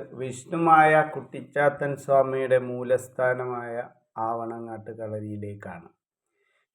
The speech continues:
ഈ ക്ഷേത്രം തൃശ്ശൂർ ജില്ലയിലെ തൃപ്രയാറിനടുത്ത് പെരിങ്ങോട്ടുകര എന്ന സ്ഥലത്താണ് ഈ ക്ഷേത്രം സ്ഥിതി ചെയ്യുന്നത്.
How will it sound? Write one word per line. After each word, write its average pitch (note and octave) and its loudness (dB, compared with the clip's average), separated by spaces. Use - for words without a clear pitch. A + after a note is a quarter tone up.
ഈ F#3+ 4
ക്ഷേത്രം E3+ 6
തൃശ്ശൂർ D#3 0
ജില്ലയിലെ E3+ 6
തൃപ്രയാറിനടുത്ത് D#3+ 6
പെരിങ്ങോട്ടുകര D3 4
എന്ന C#3 4
സ്ഥലത്താണ് B2+ -2
ഈ B2+ -16
ക്ഷേത്രം B2 -4
സ്ഥിതി B2 -12
ചെയ്യുന്നത്. A2+ -8